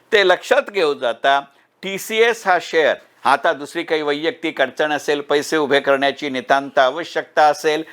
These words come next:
तर अशा वेळेला संबंधित कंपनीचा शेअर चांगला का वाईट ही चर्चा निरर्थक ठरते. त्यावेळेला आपली गरज ही प्राथमिकता राहते. आणि कोणत्याही परिस्थितीत वेडंवाकडं काहीतरी वेड्यावाकड्या दरानं कर्ज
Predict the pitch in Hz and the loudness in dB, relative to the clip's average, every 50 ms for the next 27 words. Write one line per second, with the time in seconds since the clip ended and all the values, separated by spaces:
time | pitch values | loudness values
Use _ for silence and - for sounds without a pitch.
0 | - - - _ - 208 208 202 - 165 156 - - 240 247 214 196 196 190 185 | -18 -20 -8 _ 2 2 4 4 2 0 0 0 -2 -4 -2 -2 0 2 2 4
1 | 190 208 214 208 - 165 151 156 170 180 180 180 196 202 196 - - 170 160 156 | 4 2 2 0 0 -2 -2 -2 -4 -6 -2 0 -2 -2 0 0 -2 -2 0 2
2 | - 175 175 175 160 - 180 175 - - 165 165 170 170 165 - 160 147 147 151 | 0 0 0 -2 -2 -2 -2 -2 0 2 2 2 2 2 0 0 0 0 2 2
3 | 160 165 165 - 170 151 135 127 120 120 131 156 170 - - - _ _ - 240 | 0 0 0 0 0 0 2 2 2 0 -2 -4 -8 -12 -18 -20 _ _ -8 -8
4 | 214 - 220 220 196 175 - 226 220 208 208 208 190 196 185 165 - - 147 - | -4 -2 0 -2 0 0 0 0 0 2 0 0 2 2 0 0 0 -2 -4 -4
5 | - - 98 95 90 - - 95 87 - _ _ _ _ - - - _ - 190 | -4 -6 -10 -10 -8 -8 -8 -10 -10 -10 _ _ _ _ -20 -20 -18 _ 2 4
6 | 202 214 220 208 202 196 202 202 208 214 208 180 160 - 180 196 214 220 185 143 | 4 4 4 4 2 4 4 4 4 4 4 2 0 -2 -4 -6 -6 -2 2 2
7 | 160 170 202 208 180 131 113 156 185 190 208 170 147 139 - 185 165 165 151 - | 2 4 4 2 0 0 -2 -4 -6 -2 0 0 0 0 -2 -4 -6 -6 -6 -6
8 | 156 139 - 131 127 117 110 101 101 - - 98 98 110 _ _ _ _ _ - | -4 0 2 2 2 2 0 -2 -4 -6 -8 -10 -10 -10 _ _ _ _ _ -20
9 | - - - 202 226 247 - - 202 202 196 196 302 285 269 269 269 - 240 214 | -12 -4 -2 -2 -2 -2 -2 -2 -2 -4 -2 -2 -2 -2 -2 -2 -4 -4 -4 -4
10 | 202 190 - 208 208 202 214 220 180 180 170 156 160 185 202 202 196 - 185 185 | -4 -4 -6 -6 -4 -4 -4 -6 -2 0 2 4 4 4 4 2 0 0 -2 -4
11 | 202 196 185 180 175 - 185 190 202 185 147 127 131 151 170 175 185 170 165 180 | -4 -2 -2 -4 -2 -4 -4 -4 -2 -2 0 2 4 4 4 2 0 0 -2 -2
12 | 185 180 170 175 170 175 180 175 190 - - 143 131 131 139 | -4 -2 -2 -2 -2 -2 -2 -4 -6 -6 -6 -6 -4 -2 -2